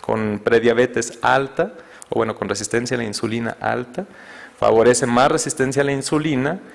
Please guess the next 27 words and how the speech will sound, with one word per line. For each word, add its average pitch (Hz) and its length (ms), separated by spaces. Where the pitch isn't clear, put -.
y 113 220
esto 120 600
por-, 110 240
ocasiona 117 600
también 110 260
desbalance 113 500
en 127 80
los 113 160
aminoácidos 104 540
de 107 80
cadena 104 300
ramificada, 156 640
altera 107 300
las 101 160
vías 104 320
de 107 240
apetito, 151 720
también 104 340
altera 107 360
las 104 180
vías 104 240
de 104 320
señalización 104 640
de 107 80
dolor 151 460
y 123 60
demás. - 460